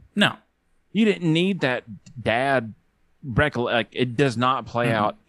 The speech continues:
Speaker 2: anywhere in this movie.
Speaker 1: Yeah.
Speaker 2: Happens at the beginning to, like, give you compassion to the guy. And I think that's a, like, that era, the superhero movies needed that.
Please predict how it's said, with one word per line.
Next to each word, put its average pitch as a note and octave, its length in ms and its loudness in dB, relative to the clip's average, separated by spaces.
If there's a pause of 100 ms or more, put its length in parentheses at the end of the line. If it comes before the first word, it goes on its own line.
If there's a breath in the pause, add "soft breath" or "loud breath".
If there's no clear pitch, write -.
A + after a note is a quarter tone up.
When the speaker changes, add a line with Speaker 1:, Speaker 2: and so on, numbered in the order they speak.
Speaker 2:
anywhere G2 520 -2 (100)
in G#2 80 -6
this G2+ 160 -6
movie. F#2 300 -6 (260)
Speaker 1:
Yeah. F#2 140 -10
Speaker 2:
Happens B2 340 -2
at B2 80 -6
the B2 80 -2
beginning A#2+ 400 0
to, G#2 100 -2
like, G2+ 260 0 (300)
give A#2 160 0
you B2 120 6
compassion G#2+ 640 0
to A2 100 0
the G#2 100 -2
guy. G#2+ 360 0 (880)
And C3 100 0
I C#3 80 4
think G3+ 180 -2
that's E3+ 220 0
a, A2+ 60 2
like, G2+ 300 0
that A#2 280 2 (140)
era, G#2 600 2 (680)
the A#2+ 60 -8
superhero A2+ 520 2
movies G2+ 360 -2
needed G#2 320 2
that. D2+ 260 -10